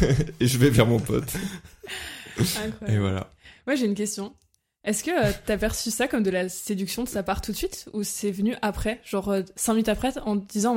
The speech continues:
Speaker 2: mode, « Ah merde, mais en fait, peut-être qu'elle me draguait » ?
Speaker 1: Ouais, ouais, il y a eu un, il y a eu ce
Speaker 2: Il y a eu ce
Speaker 1: contretemps.
Speaker 2: moment su-
Speaker 1: Il y a, déjà, en fait, je pense qu'il y a eu, euh, peut-être dix pour cent où je l'ai perçu tout de suite, et c'est justement pour ça que je pense que j'ai paniqué.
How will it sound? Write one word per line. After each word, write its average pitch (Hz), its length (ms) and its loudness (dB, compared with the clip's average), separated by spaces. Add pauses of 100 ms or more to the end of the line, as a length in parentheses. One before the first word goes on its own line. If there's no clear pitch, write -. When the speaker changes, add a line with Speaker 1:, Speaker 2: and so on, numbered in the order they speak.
Speaker 2:
mode, « 185 100 -4 (180)
Ah 202 100 -2
merde, 226 280 2
mais 196 60 2
en 190 60 0
fait, 240 200 -6
peut-être 220 180 -6
qu'elle 190 160 -4
me 185 120 -2
draguait » ? 185 340 -4 (340)
Speaker 1:
Ouais, 110 140 4
ouais, 123 140 6
il 123 60 6
y - 40 6
a - 20 6
eu 120 160 4
un, 117 220 2
il 110 100 0
y 120 40 0
a - 20 0
eu 139 80 -2
ce - 240 -4
Speaker 2:
Il - 60 4
y - 40 6
a - 60 8
eu 254 60 4
ce 262 120 2
Speaker 1:
contretemps. - 40 2
Speaker 2:
moment 233 140 4
su- - 180 -2 (180)
Speaker 1:
Il 113 100 -4
y - 40 4
a, - 40 0 (180)
déjà, 139 300 2
en - 60 0
fait, 170 140 0
je - 80 -6
pense 156 160 0
qu'il 107 120 -2
y 104 40 2
a 104 40 4
eu, 113 140 4
euh, 98 160 2
peut-être 110 240 -4
dix 127 120 -4
pour 131 160 -4
cent 143 180 2
où 127 80 2
je 98 120 -2
l'ai 104 80 0
perçu - 320 2
tout 135 80 -4
de 123 60 -6
suite, - 420 -4
et 95 180 2
c'est 101 200 0
justement 113 340 0
pour 143 140 -2
ça 165 120 -2
que 160 80 -6
je - 60 -8
pense 127 180 0
que 113 120 -6
j'ai 107 140 -2
paniqué. 104 480 -4